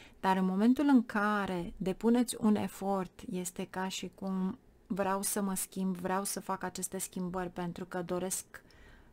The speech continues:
să se schimbe ceva. Uh, aici aveți de-a face cu o relație care, de fapt, v-a dezamăgit foarte mult, chiar dacă nu o recunoașteți. V-a pus în umbră, de fapt, acea relație,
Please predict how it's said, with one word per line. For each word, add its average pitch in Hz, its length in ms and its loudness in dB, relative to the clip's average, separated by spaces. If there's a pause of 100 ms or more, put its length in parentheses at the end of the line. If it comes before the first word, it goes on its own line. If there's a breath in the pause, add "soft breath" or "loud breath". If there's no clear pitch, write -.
(100)
să - 160 -4
se 196 160 0
schimbe 190 760 6 (300)
ceva. 170 500 -2 (800 loud breath)
Uh, 190 540 0 (320)
aici 226 220 0
aveți 233 260 4
de-a 220 100 2
face 208 320 0
cu 202 120 -2
o 202 80 6
relație 190 500 0
care, 185 240 0
de 175 100 0
fapt, 180 320 -2
v-a 185 240 0
dezamăgit 175 760 -2
foarte 180 480 -4
mult, 170 280 -2
chiar 185 280 2
dacă 180 280 -2
nu 180 220 2
o 190 60 0
recunoașteți. 175 1000 -6 (520 loud breath)
V-a 196 200 2
pus - 300 2
în 226 140 12
umbră, 196 760 12
de 180 180 0
fapt, 175 440 -6
acea 180 280 -2
relație, 175 720 -4